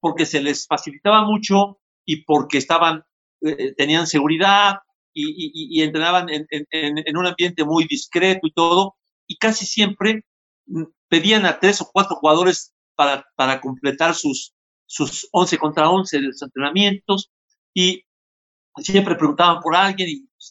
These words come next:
a mí, me, los profesores me, ahí me, me empujaban para que jugara yo contra ellos, y ahí jugué contra San Filipo, ahí jugué contra Garrincha, ahí jugué contra Santos,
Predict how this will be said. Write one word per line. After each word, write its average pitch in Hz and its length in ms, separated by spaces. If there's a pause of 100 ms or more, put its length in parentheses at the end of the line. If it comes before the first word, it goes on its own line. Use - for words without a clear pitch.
a 151 40
mí, 196 240 (1120)
me, 160 300
los 143 220
profesores 165 380
me, 147 220
ahí 160 180
me, 160 200
me 139 80
empujaban 170 480 (100)
para 143 140
que 139 120
jugara 160 240
yo 165 280 (720)
contra 143 320
ellos, 190 200
y 156 40
ahí 220 100
jugué 214 240
contra 175 300
San 139 200
Filipo, - 380
ahí 170 120
jugué 180 260
contra 151 400 (280)
Garrincha, 143 540
ahí 147 180
jugué 170 240
contra 135 360
Santos, 143 560